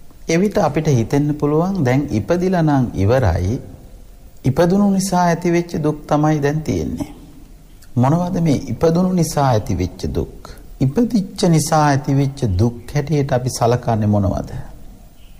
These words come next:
බලන්න පින්වත්තුනි, වයස්ගත වෙනවා, ලෙඩ වෙනවා, මරණයටපත් වෙන්න සිද්ධ වෙනවා, හඬා වැළපෙනවා, කායික වශයෙන්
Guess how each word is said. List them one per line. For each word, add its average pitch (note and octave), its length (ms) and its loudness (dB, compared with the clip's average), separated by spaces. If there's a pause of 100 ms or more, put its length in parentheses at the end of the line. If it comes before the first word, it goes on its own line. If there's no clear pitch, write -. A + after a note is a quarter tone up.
බලන්න G2 400 2
පින්වත්තුනි, F#2+ 580 0 (440)
වයස්ගත E2+ 760 0
වෙනවා, D#3 460 0 (520)
ලෙඩ E2+ 360 2
වෙනවා, D#3 540 2 (600)
මරණයටපත් F2 880 2
වෙන්න E2 260 2
සිද්ධ F#2+ 400 0
වෙනවා, E3 360 -2 (340)
හඬා F#2 460 2
වැළපෙනවා, E3 720 0 (460)
කායික F#2+ 500 2
වශයෙන් F2 560 2